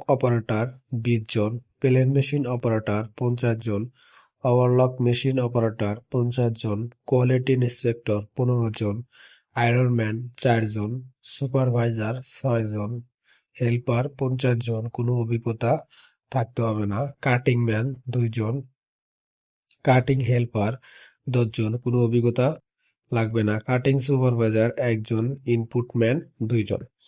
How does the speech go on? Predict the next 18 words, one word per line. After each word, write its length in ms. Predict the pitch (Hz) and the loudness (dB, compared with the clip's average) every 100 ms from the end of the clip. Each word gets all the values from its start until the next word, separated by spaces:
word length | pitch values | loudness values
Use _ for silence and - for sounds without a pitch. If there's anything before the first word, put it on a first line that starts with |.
| - - - _ _ | -20 -20 -20 _ _
অবশ্যই 500 | 131 127 123 151 143 160 | -2 0 0 2 2 2
সকলকে 600 | - - 131 131 127 113 113 - _ _ _ | -4 -4 -2 -2 2 4 4 2 _ _ _
এক 160 | 117 - _ | -8 -8 _
থেকে 200 | 135 131 123 | 0 2 4
দুই 180 | 123 | 4
বছরের 380 | 117 117 127 127 120 | 4 2 2 2 2
অভিজ্ঞতা 460 | 113 113 110 117 156 - - - _ - | 2 0 2 0 0 -8 -20 -20 _ -2
থাকতে 300 | 123 127 120 | -2 0 0
হবে, 240 | 110 107 123 | 0 0 -2
শুধু 280 | - 123 127 | -2 0 2
হেল্পারের 480 | 120 117 127 123 123 | 2 2 2 2 2
ক্ষেত্রে 420 | 127 120 127 135 - - - - - _ | 0 -2 2 0 0 -12 -20 -20 -20 _
অভিজ্ঞতা 440 | 117 123 120 120 190 - _ | 0 4 4 4 2 0 _
থাকতে 280 | 135 123 123 | -8 -2 0
হবে 240 | 110 107 104 | 0 0 -2
না। 120 | 92 95 | -4 -2
এবং 240 | 123 120 123 | 0 2 0
শিক্ষাগত 480 | - 143 151 147 | 0 -2 2 2